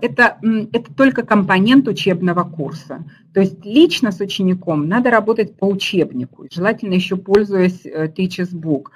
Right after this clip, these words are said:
Кстати, чуть не забыла очень важную вещь. Если кто-то из вас не знает, в России существует, э, ePanel. Это бесплатная электронная библиотека учителя Пирсон.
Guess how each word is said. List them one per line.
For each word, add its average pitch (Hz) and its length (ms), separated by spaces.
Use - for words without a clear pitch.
Кстати, 170 600
чуть 190 300
не 185 100
забыла 185 320
очень 180 300
важную 180 500
вещь. 254 360
Если 196 260
кто-то 269 340
из 214 160
вас 220 260
не 208 140
знает, 165 480
в 165 80
России 180 420
существует, 214 1120
э, 175 280
ePanel. 180 720
Это 180 260
бесплатная 196 960
электронная 185 840
библиотека 160 800
учителя 165 580
Пирсон. - 640